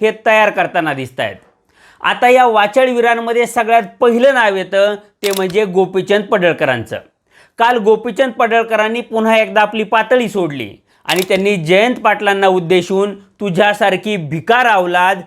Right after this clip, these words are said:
गोपीचंद पडळकरची नाहीये, माझ्यात ती धमक आहे, कार्यक्रम करण्याची धमक आहे.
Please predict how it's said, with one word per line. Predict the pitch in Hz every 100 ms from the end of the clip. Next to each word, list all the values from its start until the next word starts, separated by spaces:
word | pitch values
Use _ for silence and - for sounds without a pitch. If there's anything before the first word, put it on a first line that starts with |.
| _ - 156
गोपीचंद | 190 190 208 185 220
पडळकरची | 214 208 190 190 190 165 202
नाहीये, | 190 190 202 156 107 - _ _ -
माझ्यात | 156 190 190 233 233
ती | 240 226
धमक | 147 190 240 262 254
आहे, | 170 120 - _ _
कार्यक्रम | 190 180 202 208 226
करण्याची | 220 220 208 226 247 240
धमक | 190 180 160 151
आहे. | 104 104